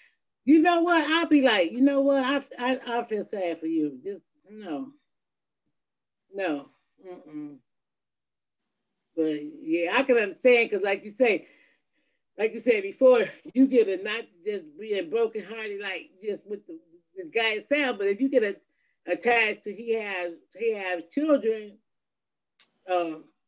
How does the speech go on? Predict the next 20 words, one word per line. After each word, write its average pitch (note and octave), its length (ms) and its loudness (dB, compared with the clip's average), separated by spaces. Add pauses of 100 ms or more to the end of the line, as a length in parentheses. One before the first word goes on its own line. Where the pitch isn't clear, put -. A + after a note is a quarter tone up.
(380)
you C4+ 120 6
know, C4+ 100 8
you C4 180 6
can D4 120 4
form C4+ 240 6
a B3+ 40 6
relationship C4 600 2
with B3+ 120 -4
those, C4+ 260 6 (340)
those B3 220 2
kids, D4+ 420 4
then B3+ 300 4
that, A#3+ 220 0
you're B3 180 -2
not D4 380 2
brokenhearted, B3 580 2
but A#3+ 140 4
the A#3+ 80 -10
child D4+ 440 0
is D#4+ 220 0